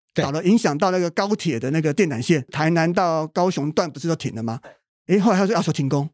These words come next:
Speaker 2: 为什么？因为我不知道你接下来继续做到底有没有符合公安，会不会再去做下去导致其他的风险。
Speaker 1: 是。
Speaker 2: 所以通常来讲会有暂时停工的要求，劳检机关就会进入开始进行检查，说你这些公安的相关的措施设备有没有符合法令。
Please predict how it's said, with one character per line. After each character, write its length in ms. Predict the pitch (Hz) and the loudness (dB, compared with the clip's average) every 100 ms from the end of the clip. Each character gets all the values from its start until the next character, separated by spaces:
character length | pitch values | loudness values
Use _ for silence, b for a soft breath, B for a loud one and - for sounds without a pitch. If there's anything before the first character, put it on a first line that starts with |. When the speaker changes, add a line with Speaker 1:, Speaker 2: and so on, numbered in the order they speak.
| _ _ _ _ | _ _ _ _
Speaker 2:
为 80 | 185 | -2
什 80 | |
么？ 100 | 143 | 2
因 60 | 226 | 2
为 100 | 220 - _ _ | 2 -2 _ _
我 60 | 156 | 0
不 80 | 175 | 2
知 40 | |
道 80 | 254 | 2
你 40 | |
接 80 | 190 | 0
下 120 | 208 | 0
来 60 | 196 | 2
继 40 | 202 | 2
续 80 | |
做 320 | 190 208 139 - | 2 2 0 -2
到 100 | 214 | -4
底 80 | 156 | 0
有 60 | |
没 60 | 151 | 0
有 40 | |
符 140 | 180 131 | 0 -2
合 80 | 135 | 0
公 180 | 156 | 2
安， 160 | 147 135 B B | 2 0 B B
会 40 | |
不 80 | 214 | 0
会 100 | 220 | 2
再 80 | 220 | 0
去 100 | 220 | 0
做 200 | 220 202 | 2 2
下 100 | 202 | 2
去 220 | 208 - _ | 0 -2 _
导 180 | 151 135 | -6 -4
致 160 | 208 | -2
其 140 | 180 156 | 0 2
他 80 | 160 | 2
的 100 | 147 | 2
风 200 | 147 143 | 2 2
险。 180 | 135 - - | 0 -4 -8
Speaker 1:
是。 140 | - 127 | -6 -4
Speaker 2:
所 80 | |
以 20 | 202 | -2
通 140 | 226 | -2
常 80 | 180 | 0
来 100 | 175 | -2
讲 160 | 160 | -2
会 120 | 143 175 | 0 2
有 200 | 113 - - - _ | 0 -6 -20 -20 _
暂 140 | 180 | -2
时 80 | 147 | 0
停 160 | 131 135 | 0 0
工 240 | 143 151 | 0 0
的 100 | 139 | 0
要 180 | 135 135 | 2 2
求， 260 | - 110 - - | 0 -4 -4 -6
劳 180 | 143 156 | 0 2
检 160 | 175 127 | 2 0
机 140 | 170 | 0
关 100 | 160 | 2
就 100 | 156 | 2
会 40 | |
进 140 | 151 156 | 2 0
入 60 | 143 | 2
开 100 | 147 | 0
始 60 | |
进 160 | - 139 | 0 -2
行 100 | 127 | 0
检 140 | 110 | -2
查， 120 | 117 | -4
说 140 | 117 170 | 0 2
你 100 | 135 | 4
这 140 | 208 | 2
些 260 | 196 202 202 B B B B | 4 4 2 B B B B
公 180 | 196 202 | 2 4
安 240 | 202 214 208 _ _ - | 4 2 -4 _ _ -6
的 100 | 147 | 0
相 140 | 185 | 2
关 120 | 190 | 2
的 60 | 170 | 0
措 280 | - 196 165 | 2 2 2
施 260 | - 170 | 0 0
设 220 | 160 170 | 2 0
备 260 | 143 165 127 | 2 -2 0
有 80 | 120 | -2
没 80 | 143 | -2
有 60 | |
符 180 | 135 110 | -2 -4
合 80 | 123 | -2
法 180 | 127 - | -2 2
令。 200 | 135 | 0